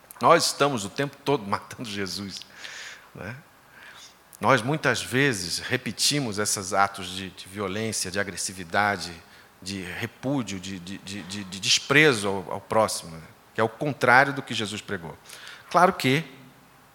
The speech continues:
claro que essa igreja, no meio de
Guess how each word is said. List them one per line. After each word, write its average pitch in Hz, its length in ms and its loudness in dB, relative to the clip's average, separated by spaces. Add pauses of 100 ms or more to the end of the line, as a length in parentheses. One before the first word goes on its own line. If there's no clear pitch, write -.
(280)
claro 113 180 2
que 101 300 -4 (540)
essa 117 280 6
igreja, 98 560 0 (440)
no 98 60 -10
meio 110 200 -2
de 101 140 -4